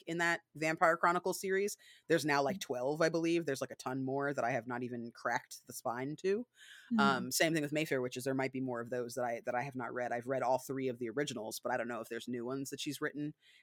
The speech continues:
Speaker 1: after that. Like, I know the Vampire Armand came out in, like, the late nineties, I think, or early two thousands. Um, and I
Speaker 2: Mm-hmm.
Speaker 1: remember that was when she kind of started really picking back up in that universe. And there's several that have been published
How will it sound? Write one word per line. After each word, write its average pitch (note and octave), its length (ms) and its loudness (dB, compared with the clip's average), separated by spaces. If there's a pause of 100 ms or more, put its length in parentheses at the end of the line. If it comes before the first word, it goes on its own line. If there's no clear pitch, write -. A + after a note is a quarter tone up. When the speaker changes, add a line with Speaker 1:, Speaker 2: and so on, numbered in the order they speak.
Speaker 1:
after C3 280 0
that. D#3+ 260 8
Like, C#3+ 140 0
I D3 80 2
know C#3 160 0
the C3+ 80 -6
Vampire C#3 440 2
Armand B2+ 480 0
came C3+ 220 -2
out A#2+ 240 -2
in, A#2+ 80 -8
like, B2 160 -8
the A#2 80 -10
late A#2 240 -8
nineties, C#3 380 -6
I F3+ 80 2
think, G3+ 280 -4
or B2 120 -4
early B2+ 340 -4
two - 160 -12
thousands. C#3 580 -2 (440)
Um, B2+ 440 0
and C#3+ 80 2
I C#3 60 4
Speaker 2:
Mm-hmm. - 0 -
Speaker 1:
remember C3+ 360 2
that C#3+ 140 4
was C#3 120 -4
when C3+ 100 -4
she C3+ 120 -6
kind C#3+ 160 -2
of B2+ 80 -6
started A#2+ 340 -4
really B2+ 160 -4
picking B2 360 -8
back A#2+ 240 -4
up B2+ 160 -4 (320)
in C3 100 -4
that A2+ 180 -6
universe. A#2+ 460 -6
And C3 100 -4
there's B2+ 160 -4
several D#3 420 6
that C3 100 -6
have B2 100 -4
been B2 120 -8
published A#2+ 380 0